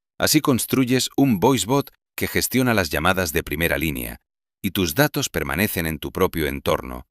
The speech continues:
lo que importa sobre todo para grandes empresas como bancos y otras instituciones con exigencias estrictas. Es el paso natural después de nuestras funciones estándar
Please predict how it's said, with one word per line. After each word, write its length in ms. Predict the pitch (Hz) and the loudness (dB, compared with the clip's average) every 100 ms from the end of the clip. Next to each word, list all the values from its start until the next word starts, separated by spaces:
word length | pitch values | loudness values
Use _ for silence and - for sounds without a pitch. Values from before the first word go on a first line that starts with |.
| _ _ _ | _ _ _
lo 140 | - 92 | 0 0
que 100 | 90 | 2
importa 420 | 87 120 127 - | 2 2 0 0
sobre 300 | - 87 78 | 0 0 -2
todo 300 | - 113 107 | 0 0 0
para 180 | 82 71 | -2 -2
grandes 420 | 76 104 87 73 | 0 0 0 -2
empresas 520 | 71 65 90 87 78 | -4 -2 0 0 -2
como 240 | - 65 64 | -4 -6 0
bancos 500 | 107 107 101 98 - _ - | 2 2 -2 -4 -6 _ -4
y 140 | 90 | 2
otras 320 | 123 127 120 104 | 2 2 -2 0
instituciones 760 | 92 - 80 73 87 87 85 | 0 -2 -4 -2 2 2 0
con 160 | - 73 | -2 -4
exigencias 760 | - 73 - 80 65 71 65 | -4 -6 -2 -2 -2 -4 -4
estrictas. 680 | 67 - - - 58 53 - _ _ _ _ _ _ _ _ | -4 -4 -6 -6 -8 -8 -12 _ _ _ _ _ _ _ _
Es 160 | 92 123 | -2 0
el 100 | 139 | 2
paso 260 | 139 135 | 2 2
natural 420 | 104 90 85 107 85 | 0 2 4 4 4
después 440 | 73 - 101 90 | -2 2 2 4
de 100 | 71 | 0
nuestras 340 | 76 - 73 | -4 -4 -4
funciones 480 | - 67 92 95 85 | -6 -4 0 2 0
estándar 560 | 73 - 87 65 65 | -2 0 0 0 -4